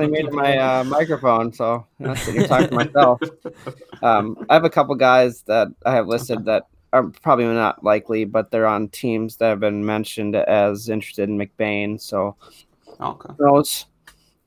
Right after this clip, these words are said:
Speaker 2: but, uh, one name I've listed is Andrew Kopp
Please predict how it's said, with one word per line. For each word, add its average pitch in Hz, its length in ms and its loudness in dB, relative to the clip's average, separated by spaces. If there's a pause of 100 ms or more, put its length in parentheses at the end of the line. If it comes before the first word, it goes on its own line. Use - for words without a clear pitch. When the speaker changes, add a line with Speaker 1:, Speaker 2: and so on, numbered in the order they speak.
(100)
Speaker 2:
but, 101 260 0
uh, 107 320 4
one 131 240 2
name 123 220 2
I've 117 320 0
listed 123 340 0
is 110 140 -2
Andrew 110 320 -2
Kopp 113 420 0